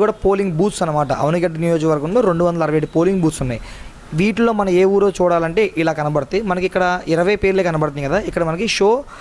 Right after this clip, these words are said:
ఫిఫ్టీ రికార్డ్స్ అని పెడితే యాభై పేర్ల వరకు కనబడతాయి. ఇంకా పేజెస్ ఇలా సెక్-, ఇది నొక్కుకుంటూ వెళ్తే పేజీలు మారుతూ ఉంటాయి. ఇంతగా మేము కష్టపడలేం అనుకుంటే ఇక్కడ సెర్చ్ దగ్గర మనకి మీకు ఏ ఊరు కావాలో ఆ ఊరు ఇక్కడ ఎంటర్ చేస్తే ఆటోమేటిక్గా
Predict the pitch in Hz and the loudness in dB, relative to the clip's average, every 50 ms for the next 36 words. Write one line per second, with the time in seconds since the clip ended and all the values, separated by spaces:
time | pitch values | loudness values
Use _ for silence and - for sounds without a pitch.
0 | - - - - - - 202 175 - 247 247 233 214 196 - 208 202 - 208 190 | -20 -20 -18 -12 -6 -4 -4 -2 0 0 2 2 2 2 0 -2 -2 -2 -2 -2
1 | 180 175 165 - 240 240 196 - 151 156 160 170 185 202 202 - - 180 170 165 | -2 -2 0 0 0 0 0 0 0 0 0 2 2 0 0 2 2 2 2 2
2 | 170 185 180 - 151 147 147 143 135 - 123 - - - - - - - - 151 | 2 0 0 -2 -2 -2 0 -2 -2 -4 -8 -12 -12 -16 -20 -20 -18 -10 -4 -2
3 | 170 - - - 190 190 190 202 220 - - 190 185 175 170 165 - - - - | 0 0 0 2 2 2 2 2 0 0 2 2 2 2 0 -2 -4 -8 -12 -12
4 | - - - 180 170 - 165 165 165 160 165 160 160 156 180 190 208 202 185 190 | -10 -4 -4 -4 -4 -2 -2 -2 0 0 0 0 0 0 0 0 0 2 2 0
5 | 196 202 202 - 180 170 175 180 180 165 156 151 143 143 175 165 147 139 120 120 | 0 0 0 0 0 2 2 2 2 0 0 0 0 0 0 -2 -2 -2 -4 -6
6 | 117 - - - - - - - - - - 160 185 180 - - - - - - | -8 -10 -10 -16 -16 -16 -16 -16 -12 -4 -2 -2 -2 -2 -8 -12 -16 -10 -4 -2
7 | 233 208 208 214 208 196 185 175 165 151 - 156 135 - - 175 170 160 156 160 | 0 0 2 0 0 0 0 0 -2 -2 -2 -4 -4 -2 -2 0 0 0 0 0
8 | 151 139 135 123 135 151 180 - 175 156 - 170 160 151 - - 190 170 165 151 | 0 -2 -2 -2 -2 -4 -2 -2 -4 -4 -2 -2 -2 -2 0 -2 0 0 0 0
9 | 147 143 139 135 139 151 180 214 196 175 160 147 147 151 170 180 190 202 196 170 | 0 0 0 0 -2 0 0 0 2 2 2 2 2 4 4 4 4 2 2 2
10 | 170 156 147 139 139 147 170 185 185 185 - - - - - - - - 147 156 | 2 0 0 0 2 2 2 2 2 0 -4 -16 -18 -18 -18 -12 -6 -2 0 2
11 | 165 170 180 196 202 190 - 165 160 151 143 156 151 143 147 139 - - 202 202 | 2 4 4 4 2 2 2 0 -2 0 0 -2 -2 -2 -2 -2 0 -2 -2 0
12 | - 147 151 160 160 180 175 165 156 143 147 139 190 | 0 0 -2 0 0 0 0 0 -2 -2 0 0 0